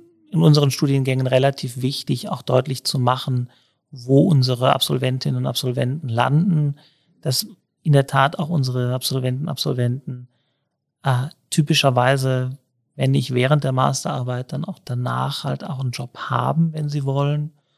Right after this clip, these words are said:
Und dass es auch Jobs sind, die in irgendeiner Weise auch mit, mit, mit Interessensgebieten tatsächlich zu tun haben. Also das ist, das ist mehr geworden, dass man wirklich versuchen muss, ein bisschen Sicherheit zu geben oder zumindest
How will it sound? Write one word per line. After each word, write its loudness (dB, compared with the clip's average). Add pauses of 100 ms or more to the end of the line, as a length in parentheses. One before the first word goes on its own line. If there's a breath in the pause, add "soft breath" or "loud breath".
(500)
Und -6
dass 2
es 0
auch -4
Jobs -2
sind, 0
die -4 (300)
in -2
irgendeiner 0
Weise 0
auch -4
mit, -10
mit, -16
mit -6
Interessensgebieten -4 (200)
tatsächlich -4
zu -6
tun 0
haben. -4 (880)
Also -2
das 2
ist, 0
das 2
ist -2
mehr 4
geworden, -2
dass -8
man 0
wirklich -2
versuchen 0
muss, -2 (580)
ein 2
bisschen 2
Sicherheit -2
zu -4
geben -8
oder -12
zumindest 0